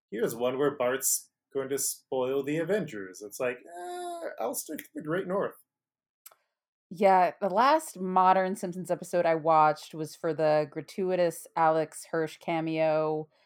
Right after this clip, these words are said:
Speaker 2: where, uh, they, they meet, uh, all the different variations of Loki played by
Speaker 1: Hmm.
Speaker 2: Tom Hiddleston, and one of them is, uh, Bill Cipher.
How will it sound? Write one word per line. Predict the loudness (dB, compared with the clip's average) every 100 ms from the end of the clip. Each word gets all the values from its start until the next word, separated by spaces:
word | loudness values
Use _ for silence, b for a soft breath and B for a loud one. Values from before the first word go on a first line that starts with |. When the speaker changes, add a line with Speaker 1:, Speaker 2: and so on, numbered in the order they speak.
| _ _
Speaker 2:
where, | 2 4 6 4 2 0
uh, | -2
they, | -2 -2 -4 -2
they | -2
meet, | 0 -2 -2 -6 -18 _ _ _ -6
uh, | 0 4 4 4
all | 6 6 6
the | 4 2 -4 -8
different | -6 -6 -2
variations | 0 2 0 -2 -6
of | -6 0
Loki | 0 0 -4
played | -2 -2 0
by | 0
Speaker 1:
Hmm. | 0
Speaker 2:
Tom | -2 0
Hiddleston, | 0 0 -4 -4 -2
and | -2
one | -2 -2
of | -2
them | -2 -2 -4
is, | -6 -6 -6 -2
uh, | 0 0
Bill | 0 -2
Cipher. | 0 0 0 -2 -2 -4